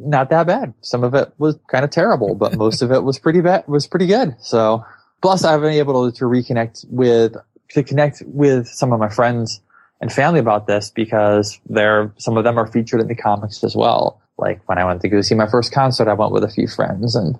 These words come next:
so they're in that comic. One recently came out that had another one of my friends who's a, another big fan of music that was in it. So he was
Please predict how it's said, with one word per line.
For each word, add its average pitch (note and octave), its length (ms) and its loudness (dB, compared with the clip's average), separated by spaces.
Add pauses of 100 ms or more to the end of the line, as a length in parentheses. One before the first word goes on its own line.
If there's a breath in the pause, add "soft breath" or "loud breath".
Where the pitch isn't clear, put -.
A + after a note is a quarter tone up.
so G#2 180 0
they're A#2 240 4
in A2+ 80 0
that G#2+ 160 -2
comic. G2+ 340 -4
One G#2+ 440 -2
recently A#2+ 400 0
came B2 240 0
out C3 320 0
that C3 160 2
had C3+ 160 2
another D3 200 2
one C#3 120 0
of B2 80 -4
my A#2 100 0
friends A2 300 -4
who's G#2+ 120 -4
a, A2 40 0
another B2+ 640 0
big A#2+ 160 2
fan G#2+ 260 0
of G#2+ 140 -2
music G2+ 460 0
that G2+ 240 0
was G#2+ 160 -2
in G2+ 100 -2
it. G#2 140 -2
So G#2 100 0
he G#2+ 80 4
was G#2+ 300 0